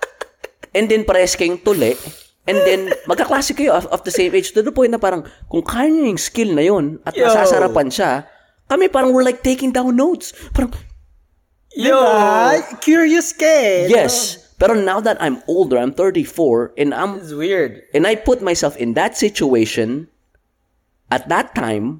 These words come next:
Speaker 1: pero
Speaker 2: Yeah.
Speaker 1: at my age, I'd be like, "This is so fucking weird."
Speaker 2: Yeah.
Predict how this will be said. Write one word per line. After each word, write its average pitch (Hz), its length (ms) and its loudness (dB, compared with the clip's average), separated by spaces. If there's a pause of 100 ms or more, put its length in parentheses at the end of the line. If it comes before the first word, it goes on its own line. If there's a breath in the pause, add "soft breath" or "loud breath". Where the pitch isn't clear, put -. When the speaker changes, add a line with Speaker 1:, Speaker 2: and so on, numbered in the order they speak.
Speaker 1:
pero 147 240 2
Speaker 2:
Yeah. - 0 -
Speaker 1:
at 135 80 0
my 156 240 2
age, 113 400 -4
I'd 175 160 -10
be 160 160 -8
like, - 160 -14
"This - 240 -14
is - 80 -14
so 117 160 -10
fucking 92 480 -14
weird." 247 320 -10
Speaker 2:
Yeah. - 560 -16